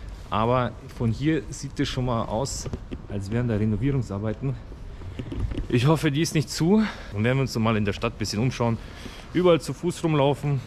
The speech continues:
was Tschechisch zu essen holen. Der erste Stopp ist schon mal ein Volltreffer. Und zwar,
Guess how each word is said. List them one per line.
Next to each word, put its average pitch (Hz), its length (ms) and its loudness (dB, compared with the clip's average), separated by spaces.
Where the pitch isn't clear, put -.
was 110 180 0
Tschechisch 127 400 0
zu 104 140 0
essen 120 280 0
holen. 113 220 2
Der 98 80 -4
erste 127 240 0
Stopp 135 300 0
ist 120 80 -2
schon 123 120 -2
mal 123 120 2
ein 117 80 0
Volltreffer. 131 640 -2
Und 101 100 -2
zwar, 107 320 0